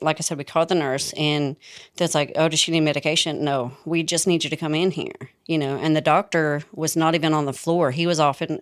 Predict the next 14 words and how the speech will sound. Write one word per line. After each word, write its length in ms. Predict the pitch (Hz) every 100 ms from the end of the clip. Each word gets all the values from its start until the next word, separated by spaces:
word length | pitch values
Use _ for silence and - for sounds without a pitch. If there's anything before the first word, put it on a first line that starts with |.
| -
at 240 | 151 - -
the 180 | 147 147
other 260 | 151 147
hospital 420 | 139 160 - 156
site 280 | 151 135 139
or 60 | 151
somewhere, 320 | - 165 156
not 180 | 151 160
even 160 | 160 156
in 60 | 156
the 80 |
same 240 | 156 165 143
building. 440 | 147 165 139 135 - - - - - - _
So 640 | - - 170 165 160 156